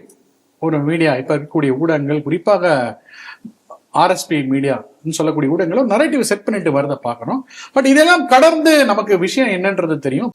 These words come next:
அதனால நிச்சயமாக இந்த நரேட்டிவ், இந்த மாதிரி இருக்கக்கூடியதெல்லாம் வந்து ஒரு, ஒரு ஷார்ட் டேர்ம் ஹாப்பினஸ், அதாவது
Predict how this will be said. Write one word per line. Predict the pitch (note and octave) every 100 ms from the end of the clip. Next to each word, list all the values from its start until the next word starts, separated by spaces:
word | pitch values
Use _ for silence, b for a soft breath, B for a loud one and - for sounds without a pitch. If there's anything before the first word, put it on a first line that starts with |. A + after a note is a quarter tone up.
| -
அதனால | - D4 A3+
நிச்சயமாக | C4 C#4+ F4 E4 D#4 E4 F#4 A#3+
இந்த | A3+ A3+ G#3
நரேட்டிவ், | G#3 A#3 A#3 A#3 G3+
இந்த | F3
மாதிரி | E3+ G3
இருக்கக்கூடியதெல்லாம் | F3+ G3 F#3 E3+ A3+ G#3+
வந்து | G#3+ C4
ஒரு, | G#3 E3+ C#3+ B2 A2+ - _ _ _
ஒரு | C#3+ C3+
ஷார்ட் | G3+ C4+ -
டேர்ம் | B3 F#3 C3+ A2 G#2+ _ _ _ _ _ _ _ _ - -
ஹாப்பினஸ், | E3+ E3+ C3+ - - _ _ _ _ _ -
அதாவது | F3 F#3